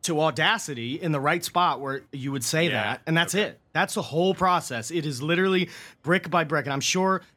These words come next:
Speaker 1: they have A P I options on this website, dude. So if I was a developer, I could fucking make this thing work real smooth, I'm sure.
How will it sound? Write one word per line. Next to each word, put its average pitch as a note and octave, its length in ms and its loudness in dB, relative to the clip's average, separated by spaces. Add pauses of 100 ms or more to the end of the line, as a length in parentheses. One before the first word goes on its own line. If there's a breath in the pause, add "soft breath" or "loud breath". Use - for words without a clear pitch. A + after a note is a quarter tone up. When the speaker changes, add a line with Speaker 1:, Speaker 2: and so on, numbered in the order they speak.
Speaker 1:
they A3 140 4
have A#3 180 2
A F3+ 140 0
P D#3+ 200 -2
I E3+ 240 2
options A2+ 460 -6
on A2+ 120 -6
this G#2 160 -6
website, G2+ 420 -8
dude. G#2 220 -6
So C#3+ 100 -2
if B2+ 100 -4
I F3 80 4
was D#3+ 160 -2
a C#3 40 -8
developer, C3 420 -2
I B2 80 -4
could A#2 140 -10
fucking C#3 260 -4
make C3 180 -2
this A#2 160 -6
thing A#2 200 -2
work A#2 220 -6
real A#2 520 -2 (100)
smooth, A2 440 -4
I'm G#2+ 140 -6
sure. G#2 440 -10